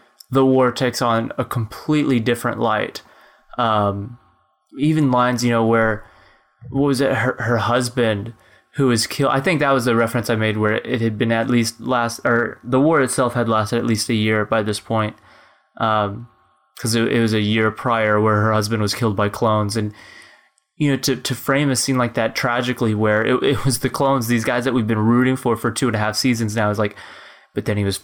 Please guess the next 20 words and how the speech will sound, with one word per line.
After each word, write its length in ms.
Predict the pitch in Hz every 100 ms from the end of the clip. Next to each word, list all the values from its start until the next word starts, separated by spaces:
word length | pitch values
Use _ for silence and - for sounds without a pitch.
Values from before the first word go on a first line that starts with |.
| -
discovered 400 | 107 - 104 98
by 120 | 104
clones 440 | - 117 104 98
and 140 | 101 -
killed. 440 | - 113 101 101 -
It's 120 | -
like, 120 | -
oh, 160 | 110 113
wow, 320 | 104 113 107
you 100 | 110
know, 60 |
this 240 | 107 104 131
war 300 | 127 120 110
does 320 | 117 123 110
look 260 | 110 - -
different 540 | 117 - 117 101 -
depending 400 | 104 113 107 110
on 80 | 110
the 80 | 107
side. 480 | - 120 110 117